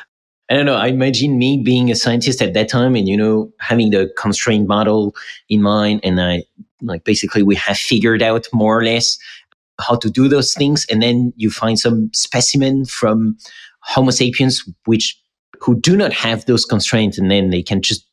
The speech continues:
build some, so much muscle because they have adapted. That would be a fantastic science fiction novel. If anybody wants to write it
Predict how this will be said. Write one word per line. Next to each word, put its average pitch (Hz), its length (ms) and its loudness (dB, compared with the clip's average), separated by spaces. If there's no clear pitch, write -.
build 104 300 0
some, 98 360 0
so - 200 0
much - 240 -2
muscle 101 480 0
because 120 300 0
they 107 140 2
have 95 260 -2
adapted. 113 500 0
That 113 180 -4
would 104 140 -2
be 92 120 2
a 85 160 -2
fantastic - 500 -2
science - 260 -4
fiction 95 300 -2
novel. 92 340 0
If 123 160 2
anybody 139 360 2
wants 131 260 -2
to 127 120 0
write 113 340 0
it 151 180 -2